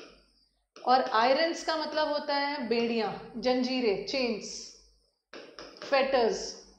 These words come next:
bondage, जिसको हम shackles बोलते हैं,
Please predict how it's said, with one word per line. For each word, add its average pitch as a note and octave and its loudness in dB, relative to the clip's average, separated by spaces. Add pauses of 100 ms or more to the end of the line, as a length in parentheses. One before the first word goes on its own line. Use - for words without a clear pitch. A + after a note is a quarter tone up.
(560)
bondage, B3 2
जिसको B3 -2
हम C4+ -2 (120)
shackles B3+ 4
बोलते G#3+ 2
हैं, A3 -6